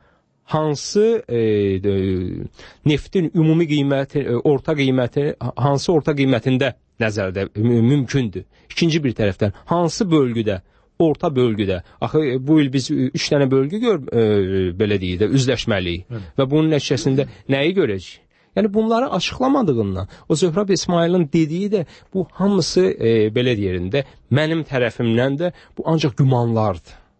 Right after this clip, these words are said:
Speaker 1: Gümanlara əsasən demək olar ki, həqiqətən belədir. Hamıya aydındır ki, əvvəllər tutaq ki, e, terminallarda neftin, e, doldurulması, boşaldılması,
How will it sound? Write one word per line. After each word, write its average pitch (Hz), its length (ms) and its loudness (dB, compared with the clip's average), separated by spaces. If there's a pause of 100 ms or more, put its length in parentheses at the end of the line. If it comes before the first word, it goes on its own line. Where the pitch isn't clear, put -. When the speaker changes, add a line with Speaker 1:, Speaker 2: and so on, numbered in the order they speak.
(460)
Speaker 1:
Gümanlara 135 540 2
əsasən 120 420 -2
demək 113 220 2
olar 113 220 2
ki, - 160 -10 (260)
həqiqətən 107 540 0
belədir. 90 340 0 (240)
Hamıya 127 380 2
aydındır 117 320 0
ki, 160 180 0 (240)
əvvəllər 110 460 2
tutaq 101 320 -2
ki, 95 120 -2 (260)
e, 90 600 2
terminallarda 101 880 -2 (300)
neftin, 110 460 0 (160)
e, 90 460 0 (880)
doldurulması, 113 760 0
boşaldılması, 107 840 0